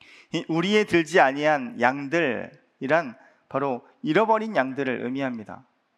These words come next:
예수님을 모르고 지금도 방황하고 있는 사람들을 향한 것이죠. 우리는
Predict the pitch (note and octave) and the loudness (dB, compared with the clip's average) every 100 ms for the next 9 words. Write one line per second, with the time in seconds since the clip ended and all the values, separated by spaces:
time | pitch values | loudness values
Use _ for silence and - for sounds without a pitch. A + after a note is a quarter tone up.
0 | - C3 - F3 E3 D#3 C3 C#3+ D3+ E3+ | -10 -10 -8 -6 -4 -2 -2 -4 -4 -6
1 | A#2+ - _ _ _ _ _ _ _ - | -6 -12 _ _ _ _ _ _ _ -16
2 | D3 D3+ C3+ - D3+ F#3+ F3 E3+ E3 B2+ | -10 -8 -6 -4 0 0 0 -2 -4 -4
3 | C3 A#2+ - _ _ _ _ _ - F#3+ | -4 -6 -10 _ _ _ _ _ -2 0
4 | F#3 D3+ C3 G2 - _ _ _ _ _ | 0 -2 -4 -10 -14 _ _ _ _ _
5 | _ - D#3+ D#3 C#3 A2+ - B2 - _ | _ -12 -4 -4 -4 -12 -14 -20 -20 _
6 | _ _ _ _ _ - E3+ G3+ A3 A3+ | _ _ _ _ _ -4 0 2 2 -2
7 | B2 | -4